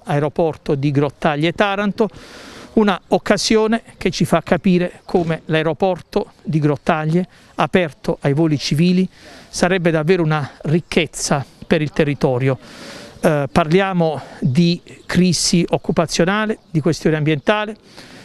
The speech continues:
abbiamo una risorsa, il turismo, però il turismo non ha senso se non si fa, no, dav-, se si tagliano le ali ai voli civili, ai voli passeggeri. Oggi l'arrivo della Ternana Calcio ci fa capire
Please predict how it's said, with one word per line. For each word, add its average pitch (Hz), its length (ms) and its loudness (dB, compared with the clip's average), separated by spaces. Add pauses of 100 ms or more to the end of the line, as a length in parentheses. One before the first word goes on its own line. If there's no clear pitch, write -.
abbiamo 180 240 2
una 170 100 2
risorsa, 165 520 0
il 156 100 0
turismo, 196 560 0 (320)
però 202 180 2
il 170 80 0
turismo 175 400 2
non 165 160 0
ha 180 60 0
senso 160 640 0 (100)
se - 380 0 (480)
non 165 520 4
si - 180 -2
fa, 156 280 0 (220)
no, 185 200 0
dav-, 165 280 2
se 170 180 2
si 175 140 2
tagliano 156 400 0
le 156 100 2
ali 143 400 -4 (400)
ai 156 140 0
voli 143 200 0
civili, 131 460 -2
ai 147 80 2
voli 156 200 0
passeggeri. 139 520 0
Oggi 202 400 0
l'arrivo 175 300 2
della 160 160 0
Ternana 160 380 -2
Calcio 143 500 -6 (680)
ci - 140 0
fa 190 140 2
capire 190 480 2